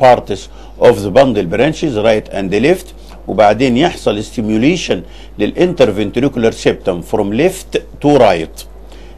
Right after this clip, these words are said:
دي معلومة مهمة جدا ولازم نفتكرها. The septum is activated from left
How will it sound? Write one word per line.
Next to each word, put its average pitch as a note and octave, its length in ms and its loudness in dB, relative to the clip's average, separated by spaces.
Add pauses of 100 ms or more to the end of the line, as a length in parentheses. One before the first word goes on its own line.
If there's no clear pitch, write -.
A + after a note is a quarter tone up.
(120)
دي C#3 160 2
معلومة D3 440 4
مهمة E3 320 4
جدا F#3 500 2
ولازم C#3 400 4
نفتكرها. A2 560 -2 (120)
The G#2 100 0
septum F#3+ 520 2 (140)
is A#2+ 140 -4
activated D3+ 920 0 (360)
from C3 240 4
left E3+ 440 2